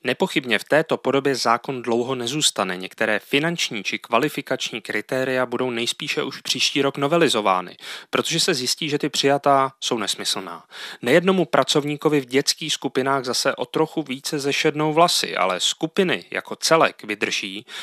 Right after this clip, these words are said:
a budou moct nabídnout péči dětem i v dalších letech. Že občanská iniciativa byla schopna nahradit neschopný stát, se samozřejmě neodpouští a nějaký trest za to přijít musel.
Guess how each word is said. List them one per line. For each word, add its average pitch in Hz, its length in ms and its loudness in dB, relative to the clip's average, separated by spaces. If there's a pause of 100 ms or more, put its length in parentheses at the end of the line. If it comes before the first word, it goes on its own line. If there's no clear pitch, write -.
(140)
a 107 100 4
budou 165 280 2
moct 156 260 -2
nabídnout 147 520 -4
péči 127 320 0
dětem 117 420 0 (160)
i 104 100 -4
v 101 60 -10
dalších 95 440 -2
letech. - 280 -12 (960)
Že - 180 6
občanská 196 460 2
iniciativa 160 720 2
byla 147 200 2
schopna 147 640 2
nahradit 139 600 0
neschopný 127 600 0
stát, 123 460 4
se 107 100 -2
samozřejmě 123 540 -2
neodpouští 110 840 -2
a 110 80 -4
nějaký 117 360 -2
trest 120 260 -2
za 127 100 0
to 131 120 -4
přijít - 300 -4
musel. 127 400 2